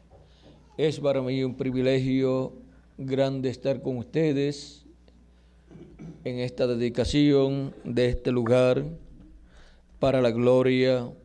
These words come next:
de Cristo, para que así aquí se puedan reunir personas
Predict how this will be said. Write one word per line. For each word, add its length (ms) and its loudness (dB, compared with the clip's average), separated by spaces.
de 280 -6
Cristo, 840 -2
para 260 0
que 60 -2
así 560 0
aquí 300 -2
se 140 0
puedan 380 2
reunir 600 0
personas 1040 2